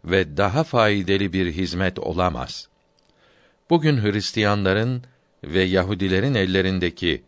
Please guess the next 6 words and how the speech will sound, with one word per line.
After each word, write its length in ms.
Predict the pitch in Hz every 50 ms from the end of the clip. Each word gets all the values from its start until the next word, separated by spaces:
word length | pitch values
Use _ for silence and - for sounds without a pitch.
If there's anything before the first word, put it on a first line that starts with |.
| _ _ _ _ _ _ _ _ _ _ -
Tevrat 500 | - 110 110 104 95 110 123 139 - -
ve 220 | 104 95 95 90 90 - _ -
İncil 500 | 95 104 98 92 87 92 123 131 139 104
denilen 520 | 101 98 98 95 90 90 87 82 78 67
din 180 | 101 104 117 117
kitaplarının 800 | - 120 - 120 110 113 - - 117 117 117 117 104 85 65